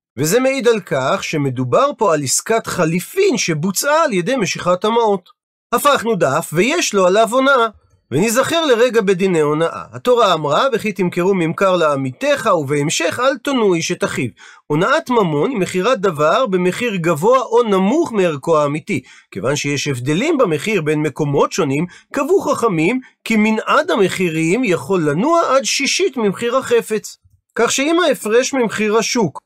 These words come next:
קטן משישית, המכר קיים ולא תוחזר ההונאה. ואם הפרש המחיר הוא בדיוק שישית, המכר קיים, כאשר אם המחיר היה יקר מדי, המוכר צריך להחזיר לקונה שישית, ואם המחיר היה זול מדי, הקונה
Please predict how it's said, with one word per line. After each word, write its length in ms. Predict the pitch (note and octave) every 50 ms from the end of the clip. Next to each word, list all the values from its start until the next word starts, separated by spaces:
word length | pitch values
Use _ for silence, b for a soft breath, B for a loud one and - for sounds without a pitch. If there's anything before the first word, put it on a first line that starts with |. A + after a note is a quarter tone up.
| _ _ _ _ _ - -
קטן 340 | - A#3 A#3 - B3+ A#3 A3
משישית, 720 | G#3+ G#3 G3+ - - G#3 E3+ - - G3 G#3 B3+ C4+ - - -
המכר 440 | F3 G3 G#3+ A3 G3+ F#3+ G#3 G3 F3
קיים 500 | - G3+ G#3 G3+ F3+ E3 E3+ F#3+ A#3 A3+
ולא 220 | C4+ C#4+ D4 D#4 D#4 -
תוחזר 400 | D#4 B3 A3+ G#3 B3+ B3+ A#3+ A#3
ההונאה. 460 | A#3+ A#3 A#3 A#3 A3+ A3 G#3+ G3+ G3+ F#3+ - _ _ _ _ _ _ _ _ _
ואם 280 | - C3 G3 C4 C#4+ C#4+
הפרש 420 | C4+ F#3 - A3 A3+ A#3 A3+ -
המחיר 340 | B3 A#3+ A3+ G3+ - A#3 A#3+
הוא 120 | A3+ A3 G3
בדיוק 480 | F3+ A3+ F3 F3 A3+ A3+ A3 A3 F#3
שישית, 440 | - - A3 F3+ - A#3 B3 - -
המכר 460 | A3 G3+ G3+ G3 F3+ - F3+ F3 D3+
קיים, 560 | C#3 - F3 D#3+ D3+ D3 C3+ C3+ C#3+ F3+ A3+ A3 b b b b
כאשר 420 | - F#3+ F#3 F#3+ F#3+ - C4 B3+ A#3+
אם 120 | A3 A3 G#3
המחיר 380 | G3+ G#3 G#3 - - A3 G3+
היה 220 | G#3+ G3+ G3 G#3 G#3
יקר 420 | G3+ F3+ - _ - A#3+ A#3 G#3
מדי, 340 | G#3 G3 E3+ D#3 E3+ D#3 C#3+ C3+
המוכר 400 | E3 F#3 F#3+ F#3 - G#3 G#3 E3+
צריך 520 | - - - G#3+ G3+ G3 G#3+ G#3 - F#3+
להחזיר 400 | G3 F3 E3 C3 D3+ E3+ F3+ E3
לקונה 420 | E3 D#3 C#3+ - D#3+ D3+ D#3 D#3 C#3
שישית, 500 | - C#3+ C#3 - - C4+ D4+ - B B B B B -
ואם 220 | F#2+ C3 D#3 G3
המחיר 440 | A3 G3+ F3 D#3+ - - G#3+ G#3 F3 E3
היה 220 | D#3+ E3 D#3+ D3+
זול 340 | C3+ A2 A#2+ D#3+ F3+ A#3 C4+
מדי, 360 | C#4 A#3 F3 E3+ E3 F3+ F3+ b b b -
הקונה 400 | G3 F#3+ - - A3+ A3 A3+ C#4+